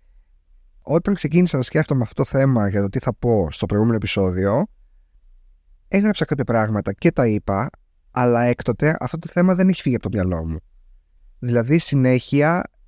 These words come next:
βλέπω σειρές και ταινίες, με οτιδήποτε βλέπω έκτοτε, κάθε φορά το, το μυαλό μου πηγαίνει στα κλισέ και με έχει καταστρέψει, γιατί μου ξενερώνει όλη, όλη την ταινία.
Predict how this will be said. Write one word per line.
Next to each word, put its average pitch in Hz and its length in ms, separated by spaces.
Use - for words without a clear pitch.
βλέπω 139 840
σειρές 135 280
και - 120
ταινίες, 120 560
με 120 120
οτιδήποτε 117 440
βλέπω 113 300
έκτοτε, 156 480
κάθε 170 240
φορά 139 400
το, 131 400
το 120 140
μυαλό 120 300
μου 165 60
πηγαίνει 143 260
στα - 140
κλισέ 117 500
και 135 220
με 135 80
έχει - 100
καταστρέψει, 143 600
γιατί 147 200
μου 170 80
ξενερώνει 156 460
όλη, 170 160
όλη 160 180
την 156 100
ταινία. 147 400